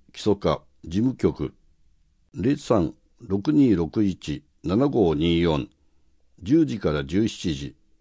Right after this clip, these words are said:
土曜、日曜、祝日を除く。就職に必要なワードエクセルの基礎的なスキルを習得する職業訓練です。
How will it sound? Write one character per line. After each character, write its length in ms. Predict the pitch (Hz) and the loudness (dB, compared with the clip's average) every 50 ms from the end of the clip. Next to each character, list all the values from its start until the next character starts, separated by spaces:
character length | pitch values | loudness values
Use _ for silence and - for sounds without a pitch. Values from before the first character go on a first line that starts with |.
| _ _ _ _ | _ _ _ _
土 160 | - 95 104 | -4 -2 2
曜、 360 | 139 156 147 135 113 82 - - - | 2 2 4 2 2 0 -2 -4 -6
日 300 | - 85 - - 139 135 | -6 -6 -4 -2 0 2
曜、 300 | 127 107 90 78 - - _ | 2 2 2 0 -2 -6 _
祝 260 | - - - - 135 131 | -20 -20 -8 -6 -6 -4
日 260 | 127 120 113 - 120 | -4 -8 -6 -2 2
を 180 | 104 98 92 | 4 4 6
除 280 | 92 90 85 85 85 73 | 4 4 2 0 -2 -4
く。 240 | - 80 76 65 - _ _ _ _ _ _ _ _ _ _ _ _ _ _ _ _ _ _ _ _ _ _ | -4 -6 -6 -6 -8 _ _ _ _ _ _ _ _ _ _ _ _ _ _ _ _ _ _ _ _ _ _
就 300 | - - 120 143 160 156 | -10 -2 2 2 2 2
職 240 | - - 147 - 143 | 0 -4 -2 2 2
に 140 | 135 135 | 4 2
必 260 | 127 - - - 127 131 | 2 0 -6 -6 0 2
要 220 | 135 123 117 117 | 4 6 6 6
な 240 | 110 104 98 - - - _ _ - | 6 6 4 4 0 -10 _ _ 0
ワ 220 | 90 110 143 147 | 4 4 6 6
ー 40 | 143 | 4
ド 180 | - 143 104 - | 2 0 -2 -2
エ 120 | 87 131 | -6 -8
ク 120 | - - | -8 -4
セ 120 | - 131 117 | -2 0 2
ル 100 | 101 95 | 4 4
の 140 | 92 85 73 | 4 4 0
基 60 | - | -2
礎 160 | - 143 151 | -2 -2 0
的 220 | 143 156 139 143 135 | 0 -2 -4 -2 0
な 120 | 135 123 | 0 0
ス 140 | 117 - - | 0 -2 -4
キ 140 | - 139 139 | -4 -2 0
ル 140 | 123 110 92 | 2 4 2
を 60 | - | 2
習 240 | - - 104 123 131 | 2 -2 -4 -2 -2
得 240 | - 117 107 117 | -4 -4 -4 -8
す 140 | - - 107 | -8 -6 0
る 200 | 95 98 95 - _ | 0 0 0 0 _
職 280 | - - 90 - - 143 | -8 -8 -8 -2 2 4
業 220 | 143 139 131 123 | 6 6 4 2
訓 240 | - - 110 101 95 | 2 2 4 4 6
練 220 | 90 85 78 78 | 6 4 2 2
で 140 | 76 80 73 | 0 -2 -2
す。 240 | - - - - | -4 -8 -16 -20